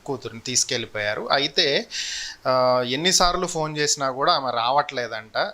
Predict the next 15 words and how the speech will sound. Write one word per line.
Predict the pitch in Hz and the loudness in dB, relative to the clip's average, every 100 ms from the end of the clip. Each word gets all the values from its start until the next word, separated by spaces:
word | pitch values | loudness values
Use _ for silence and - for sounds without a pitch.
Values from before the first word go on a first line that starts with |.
| - | -8
రీసెంట్గా | 135 156 - 165 165 165 160 | -6 -2 0 0 0 0 0
ఆయనకి | 139 131 | -2 -8
తెలిసిన | 131 131 127 151 | -8 -4 -4 -4
విషయం | 135 - 139 131 | -2 -2 0 -4
ఏంటంటే, | 123 123 120 117 156 196 | -6 -2 -4 -2 -4 -2
అదే | 131 135 127 | 0 2 2
వాళ్ళు | 120 127 120 | 2 2 2
వెళ్ళిపోయిన | 120 160 165 165 165 | 0 0 2 2 0
మూడు | 147 139 156 | -2 -2 -2
నెలల | 151 147 151 | 0 0 0
తర్వాత | 147 131 131 131 143 | 2 2 2 2 2
ఆయన | 131 | 0
తెలుసుకున్న | 123 123 - - 131 | -4 -8 -8 -8 -10
విషయం | 120 - 123 117 | -6 -4 -4 -8
ఏంటంటే, | 113 110 107 165 240 | -8 -8 -4 -4 -4